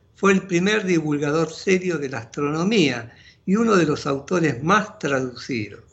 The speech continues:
Perteneció a la Sociedad Parisiense de Estudios Espíritas,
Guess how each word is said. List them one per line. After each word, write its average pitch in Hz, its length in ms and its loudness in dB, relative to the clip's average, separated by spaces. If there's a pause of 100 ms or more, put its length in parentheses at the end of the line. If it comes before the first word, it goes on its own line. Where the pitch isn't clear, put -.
(420)
Perteneció 226 800 4
a 190 60 4
la 160 100 0
Sociedad 156 500 -4 (400)
Parisiense 185 1000 0 (320)
de 156 80 4
Estudios 208 600 0
Espíritas, 135 840 -2